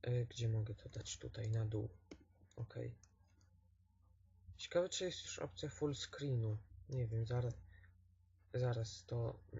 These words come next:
może nie teraz, bo może mi nagrywanie wywalić. Węgiel. <clears throat> Z tego, co widzę, nagrywam już trochę. Ale myślę, że mam taki plan.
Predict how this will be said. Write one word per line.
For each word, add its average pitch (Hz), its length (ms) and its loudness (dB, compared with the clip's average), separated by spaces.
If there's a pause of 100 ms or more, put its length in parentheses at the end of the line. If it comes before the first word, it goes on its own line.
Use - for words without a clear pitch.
(140)
może 123 240 4
nie 120 160 4
teraz, 117 280 0
bo 117 140 0
może 113 260 2
mi 117 160 2 (220)
nagrywanie 113 580 2
wywalić. 110 520 0
Węgiel. 113 540 4 (2000)
<clears throat> 147 460 8
Z - 40 -8
tego, 170 220 6
co 165 140 -4
widzę, 139 380 2 (200)
nagrywam 139 480 2
już - 380 -2 (1500)
trochę. 123 460 2 (3000)
Ale 127 120 4
myślę, 165 480 4
że 151 240 2
mam 156 260 0
taki 147 340 -6
plan. 131 440 0